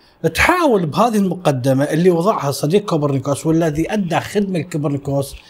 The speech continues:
أن كوبرنيكوس ما يقصد كل الذي قاله في هذا الكتاب بالتمام والكمال. فحسب ما ورد في هذه المقدمة اللي وضعها على كتاب كوبرنيكوس باسم كوبرنيكوس،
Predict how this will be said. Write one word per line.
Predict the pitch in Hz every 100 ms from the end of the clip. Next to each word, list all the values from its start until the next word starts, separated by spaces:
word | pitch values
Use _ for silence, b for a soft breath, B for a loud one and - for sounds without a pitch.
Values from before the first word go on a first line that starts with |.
| B B 180 285
أن | 294
كوبرنيكوس | - 269 269 262 330 320 - 196 160
ما | 226 311
يقصد | 311 - - 175 -
كل | - 240 226 220
الذي | 208 214 202 214
قاله | 208 202 208 202 202
في | - 190
هذا | 202 202
الكتاب | 190 - 202 170 156 - -
بالتمام | 139 - - 151 156 139
والكمال. | 120 - 110 101 87 _ B B B B B B B B -
فحسب | 156 - 262 - 233 170
ما | 180 175
ورد | 233 240 156 131
في | - 151
هذه | 143 226 233 175
المقدمة | 160 151 - 170 139 139 127
اللي | 127 143 147
وضعها | 156 160 214 -
على | 120 196
كتاب | - - 151
كوبرنيكوس | - 143 135 135 131 139 - 135 -
باسم | 247 - 226 165 -
كوبرنيكوس، | - 156 151 151 135 131 131 127 -